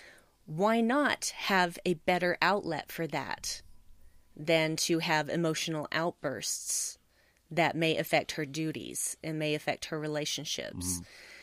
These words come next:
Speaker 1: So I just feel like she was so determined to do it the Vulcan way that she passed up what could have been a really amazing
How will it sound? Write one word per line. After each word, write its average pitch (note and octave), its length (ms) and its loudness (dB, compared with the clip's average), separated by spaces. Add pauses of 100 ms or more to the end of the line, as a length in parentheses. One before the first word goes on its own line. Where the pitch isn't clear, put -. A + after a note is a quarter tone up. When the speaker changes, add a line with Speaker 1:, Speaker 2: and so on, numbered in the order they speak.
(260)
Speaker 1:
So D#3 500 2 (180)
I F#3+ 80 8
just G3+ 240 2
feel F#3 200 4
like D#3+ 440 2
she A3+ 720 4
was F#3 240 4
so F#3+ 280 4
determined - 1000 2 (400)
to E3+ 160 4
do F#3 240 6
it G3 160 2
the F3 80 0
Vulcan F3 580 4
way F#2 380 -6
that - 180 4
she - 220 2
passed - 440 0
up D#3 320 2 (140)
what E3+ 300 2
could F3 120 -2
have E3 120 0
been E3 340 2
a D#3+ 100 0
really D#3+ 320 0
amazing D3 640 -4